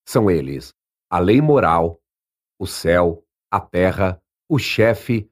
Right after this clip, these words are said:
o método e a disciplina. A lei moral faz com que o povo fique de completo acordo com seu governante,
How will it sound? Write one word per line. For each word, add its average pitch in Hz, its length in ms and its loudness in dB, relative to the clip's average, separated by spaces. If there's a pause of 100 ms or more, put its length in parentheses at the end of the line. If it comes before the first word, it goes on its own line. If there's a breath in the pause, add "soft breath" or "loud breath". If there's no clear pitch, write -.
(260)
o 139 80 2
método 123 680 2 (200)
e 107 240 2 (140)
a 101 100 -2
disciplina. 78 1000 -4 (880)
A 104 80 -2
lei 110 160 4
moral 90 440 2 (280)
faz 156 200 -2
com 151 140 0
que 151 120 0
o 135 40 2
povo 151 360 -2
fique 156 380 -6
de 147 100 -4
completo 160 540 -2
acordo 113 520 -2
com 113 200 -4
seu 143 260 0
governante, 113 920 0